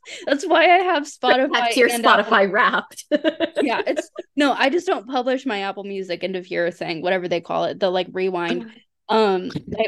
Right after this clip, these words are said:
Speaker 1: only do my Spotify Wrapped, so all my guilty pleasure stuff goes on Apple Music.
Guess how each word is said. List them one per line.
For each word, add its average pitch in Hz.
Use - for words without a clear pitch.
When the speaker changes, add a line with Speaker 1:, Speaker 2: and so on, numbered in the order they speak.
Speaker 1:
only 285
do 233
my 233
Spotify 202
Wrapped, 180
so 190
all 240
my 254
guilty 233
pleasure 196
stuff 190
goes 180
on 180
Apple 175
Music. 170